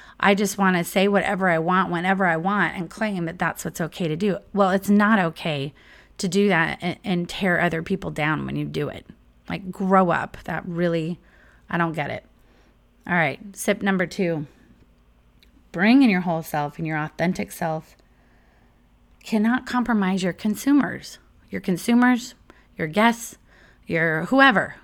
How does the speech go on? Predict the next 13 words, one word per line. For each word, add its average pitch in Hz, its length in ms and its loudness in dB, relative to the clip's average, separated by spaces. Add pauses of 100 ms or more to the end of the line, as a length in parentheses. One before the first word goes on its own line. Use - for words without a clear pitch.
customers, 240 720 0
whatever 247 240 4
you 208 100 2
call 151 220 -2
'em, 175 200 -2
whatever 220 300 2
business. 165 500 -6 (920)
You 226 460 2 (320)
bringing 220 420 4
yourself 208 600 2
into 208 260 0
that 185 160 2
environment 185 800 -2